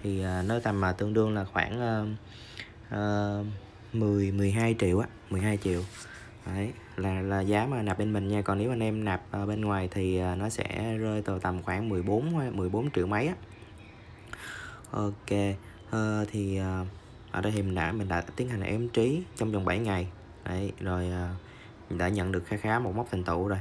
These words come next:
Ở đây đáng lẽ là mình nhận được sáu mốc ngày sáu ngày bảy, nhưng mà do treo không kịp á, tại vì mình phải tốn thời gian bung rồi mình đi ải nữa,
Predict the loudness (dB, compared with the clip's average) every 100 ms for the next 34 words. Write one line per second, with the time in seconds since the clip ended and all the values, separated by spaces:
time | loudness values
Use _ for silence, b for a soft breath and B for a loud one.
0 | -2 0 2 2 0 0 0 0 0 -2
1 | -2 -2 -2 -2 -2 0 0 0 -2 0
2 | 0 0 0 2 2 2 0 0 -2 -4
3 | B B B 0 2 4 4 2 2 2
4 | 2 0 -6 -14 -16 -10 -4 0 2 2
5 | 0 0 0 2 0 0 0 2 2 2
6 | 2 0 2 4 4 4 2 0